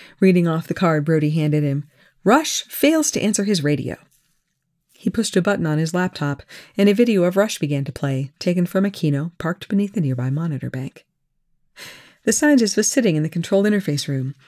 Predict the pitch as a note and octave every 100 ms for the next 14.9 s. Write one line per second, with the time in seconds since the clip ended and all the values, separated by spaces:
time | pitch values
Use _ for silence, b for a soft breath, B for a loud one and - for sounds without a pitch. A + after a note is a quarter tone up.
0 | b - G#3+ - G#3 - G3+ F#3+ - D#3+
1 | E3 E3+ E3 - - - F#3 F3+ F#3 F3
2 | F3 B B - G3 A3 G#3 F#3+ F#3+ F#3
3 | F3 - F3 D#3 - - F#3+ - F3+ F3+
4 | F3 F3 E3+ E3+ - - _ - - -
5 | B B B - A#3 A3+ A3 - G3 G3
6 | F3+ F3 F3+ F#3+ F3+ - D#3 D#3 - D#3
7 | C#3+ C#3+ C#3+ - _ _ A3+ A3+ G#3 G3+
8 | - - G3 F3 E3 E3 - F3 F3+ E3
9 | E3 - D3+ D3+ - D3+ B2+ - - _
10 | _ _ _ _ _ _ - C3+ C3 D#3+
11 | E3+ G#3 F#3+ C3 B2+ A#2+ A#2+ - _ _
12 | _ _ E3+ E3+ F#3+ F#3+ G#3 G3+ F#3 -
13 | - _ _ _ _ _ _ _ - F3
14 | F3 E3+ E3+ - E3+ D#3 D#3 D#3 -